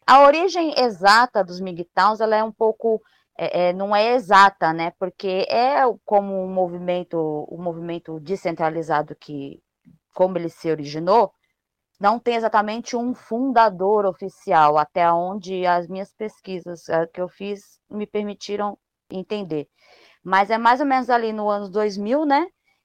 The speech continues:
que começa essa movimentação com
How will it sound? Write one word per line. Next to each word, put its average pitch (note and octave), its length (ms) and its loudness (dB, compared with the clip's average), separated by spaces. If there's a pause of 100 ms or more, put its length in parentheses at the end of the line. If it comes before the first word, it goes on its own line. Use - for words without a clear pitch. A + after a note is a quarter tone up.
(140)
que A#3+ 140 -8
começa B3+ 580 2
essa B3 160 -6
movimentação G3 1040 0 (480)
com C#4+ 440 8